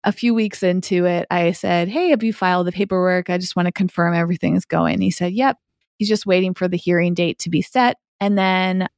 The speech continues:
that was a bit of a miscommunication because the hearing date actually was set when I contested the ticket. So another thing to know is if you want, and I probably would recommend this based on my experience, if you're gonna use something like Off the Record or find another lawyer,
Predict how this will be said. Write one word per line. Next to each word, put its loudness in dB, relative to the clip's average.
that 0
was 0
a 2
bit 0
of -2
a -4
miscommunication 0
because 0
the -2
hearing 0
date 0
actually -2
was 0
set 0
when 0
I 2
contested -2
the 0
ticket. -2
So 2
another 2
thing -2
to -4
know 0
is 0
if -4
you 2
want, -2
and 2
I 2
probably 0
would -2
recommend 0
this 2
based 0
on 2
my 2
experience, -2
if -4
you're -4
gonna 2
use 2
something 0
like 0
Off 0
the 0
Record 0
or -4
find 0
another 2
lawyer, 0